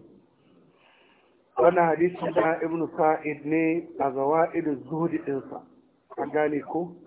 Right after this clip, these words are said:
Abu Nu'aym a, a, akhbar, ak-, akhbar Asbahaninsa. Imam Tabarani ma ya ruwaito sa al-Awsat ɗinsa.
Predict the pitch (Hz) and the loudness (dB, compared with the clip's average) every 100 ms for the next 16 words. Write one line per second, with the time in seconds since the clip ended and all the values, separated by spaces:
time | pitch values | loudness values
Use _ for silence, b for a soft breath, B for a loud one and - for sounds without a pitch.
0 | - - - _ _ _ _ - 131 139 | -20 -20 -20 _ _ _ _ -4 0 2
1 | 147 165 156 - 156 156 156 - 143 - | 2 0 2 4 4 4 2 -2 -2 -6
2 | - 131 131 127 127 - 131 131 123 - | -2 0 2 0 -2 -2 -2 -2 -6 0
3 | 160 151 147 - - - - - - - | 2 2 0 -4 -8 -2 -2 -2 -10 -8
4 | 131 - 147 156 147 - - 139 139 135 | -8 -2 2 2 2 -2 -4 -2 0 0
5 | 143 131 - - - _ _ _ _ _ | 0 -2 -6 -14 -16 _ _ _ _ _
6 | _ _ - 120 160 156 151 160 156 147 | _ _ -14 -6 -2 2 4 4 4 2
7 | 151 151 147 147 143 151 151 156 151 139 | 2 0 2 2 2 -2 -4 -10 -2 -2
8 | 127 - 147 - 147 - 135 123 - | -2 -4 -4 -2 -6 -6 -6 -8 -12